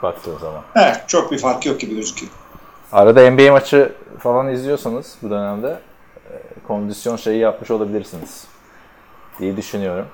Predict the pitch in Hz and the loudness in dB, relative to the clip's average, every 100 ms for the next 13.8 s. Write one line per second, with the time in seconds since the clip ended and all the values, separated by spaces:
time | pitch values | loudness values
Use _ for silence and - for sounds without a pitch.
0 | _ - - - - 104 101 98 - 95 | _ -20 -20 -20 -4 0 4 4 2 0
1 | 87 98 92 95 92 80 78 - 87 98 | 2 0 4 4 2 -4 -12 -12 -8 -4
2 | 95 85 92 - 92 80 87 80 85 80 | -4 -4 -6 -4 -8 -8 -10 -12 -12 -8
3 | 82 80 78 85 85 85 170 - - - | -6 -6 -10 -14 -10 -8 -8 -10 -20 -20
4 | - - - - - - - - 220 202 | -20 -20 -16 -16 -16 -20 -20 -20 -18 -14
5 | 240 240 - - 78 123 143 196 208 - | -14 -16 -16 -12 -10 2 8 8 8 0
6 | - - 180 208 196 175 156 151 147 143 | -8 2 8 8 8 6 2 0 -2 0
7 | 147 143 165 175 - 151 185 - 151 160 | 2 2 6 6 4 -2 -4 -2 0 2
8 | 160 185 180 160 - 170 - - 151 160 | 4 4 4 -2 0 2 2 0 2 2
9 | 156 - 160 175 180 175 151 151 139 156 | 0 -4 0 2 2 4 2 -2 -4 -2
10 | 143 147 143 131 120 110 101 107 101 98 | 4 6 6 4 4 2 2 0 -2 -4
11 | 98 95 92 135 - - - - _ _ | -6 -8 -4 -4 -4 -12 -20 -20 _ _
12 | - 131 - 127 123 123 123 120 117 98 | -6 -4 -2 -4 -2 -6 -6 -2 -2 -2
13 | - 139 110 - 80 80 - | -6 -4 -4 -6 -10 -10 -12